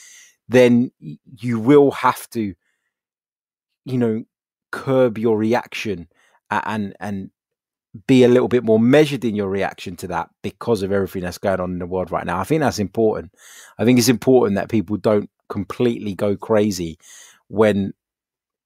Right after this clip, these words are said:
Arsenal, or if Arsenal, are unable to spend what they'd like them to spend, because the reality is that that's a strong possibility given the current circumstances, not just for Arsenal, for many clubs. Um,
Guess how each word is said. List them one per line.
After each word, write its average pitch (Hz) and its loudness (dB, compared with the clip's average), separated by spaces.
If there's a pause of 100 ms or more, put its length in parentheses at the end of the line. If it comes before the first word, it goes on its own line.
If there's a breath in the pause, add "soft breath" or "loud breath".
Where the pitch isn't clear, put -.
(160)
Arsenal, 110 0
or 101 2
if 113 0
Arsenal, 95 0
are 101 -2
unable 101 -2
to 90 -10
spend 95 -4
what 95 -8
they'd 95 -4
like 107 2
them 90 -10
to 87 -12
spend, 87 -8
because 87 -4
the 95 0
reality 101 0
is 82 -10 (560 loud breath)
that 101 -10
that's 107 0
a 107 0
strong 110 2
possibility 95 -4
given 90 -4
the 95 -10
current 92 -6
circumstances, 95 -6
not 147 4
just 131 -10
for 110 -2
Arsenal, 92 -2 (360 loud breath)
for 107 -2
many 107 4
clubs. 85 -8 (1700 soft breath)
Um, 123 4